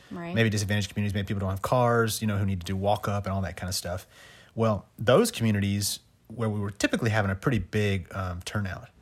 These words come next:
Speaker 1: Mm-hmm.
Speaker 2: um, you know, hundreds and hundreds a day. But now, you know, you may show up to one of these sites now and there may be forty people when there was four hundred who show up to get a test. And that's pretty drastic.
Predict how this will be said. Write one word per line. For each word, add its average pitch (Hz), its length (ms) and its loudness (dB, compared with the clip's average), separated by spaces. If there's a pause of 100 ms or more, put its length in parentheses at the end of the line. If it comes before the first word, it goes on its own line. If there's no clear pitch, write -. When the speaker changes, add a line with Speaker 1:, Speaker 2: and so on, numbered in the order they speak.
(220)
Speaker 1:
Mm-hmm. 190 280 -6
Speaker 2:
um, 87 380 -4
you 117 80 -4
know, 104 60 0
hundreds 101 400 0
and 92 100 -2
hundreds 90 300 -2
a 92 60 -6
day. 90 340 -6 (600)
But 104 140 -2
now, 123 520 2 (220)
you 117 60 -6
know, 92 120 -2
you 107 180 -2
may 151 120 2
show 110 180 0
up 101 60 -2
to 98 60 -4
one 101 100 2
of 98 60 0
these 95 140 0
sites 98 300 -2
now 113 300 0
and 95 140 0
there 95 100 0
may 95 120 0
be 92 100 -4
forty 107 340 -6
people 80 240 -10
when 87 100 -6
there 87 100 -4
was 92 320 -2
four 87 280 -8
hundred 92 280 -10 (360)
who 92 160 -4
show 98 260 -4
up 85 120 -6
to 90 80 -10
get 87 140 -6
a 78 40 -8
test. 80 360 -8
And 90 120 -10 (600)
that's - 220 6 (400)
pretty 175 220 2
drastic. 104 880 -4